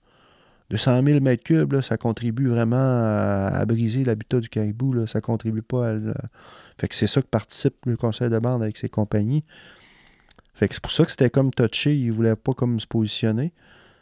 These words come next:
Fait que nous autres, on a donné notre appui en tant que collectif. Puis dès ce moment-là, on a vu qu'il y a eu des changements, là. Euh, par après, on était prêt à aller, euh, on a appelé les compagnies forestières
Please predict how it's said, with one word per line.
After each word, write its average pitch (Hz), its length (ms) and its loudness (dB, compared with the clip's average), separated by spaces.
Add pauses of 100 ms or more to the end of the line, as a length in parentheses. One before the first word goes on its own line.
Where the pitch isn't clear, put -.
(260)
Fait 110 160 2
que - 20 2
nous 107 140 2
autres, 131 180 4
on 110 60 2
a 110 60 2
donné 117 220 0
notre 110 280 -4
appui 127 280 -4
en 107 140 0
tant 113 200 -4
que - 120 -6
collectif. - 720 -4 (800)
Puis - 120 -14
dès 117 180 4
ce - 160 -2
moment-là, 110 400 4
on 113 120 0
a 104 80 2
vu 101 140 -2
qu'il 110 160 -4
y 110 40 0
a 113 40 0
eu 113 60 -2
des 110 180 -2
changements, 110 760 -2
là. 113 260 -2 (720)
Euh, 98 560 0
par 110 220 0
après, 104 220 0
on 117 100 2
était 107 280 0
prêt 123 300 0
à 104 100 2
aller, 110 400 2
euh, 98 180 2 (800)
on 107 100 2
a 107 80 4
appelé 104 240 0
les 113 120 -2
compagnies 113 360 -2
forestières 113 720 -2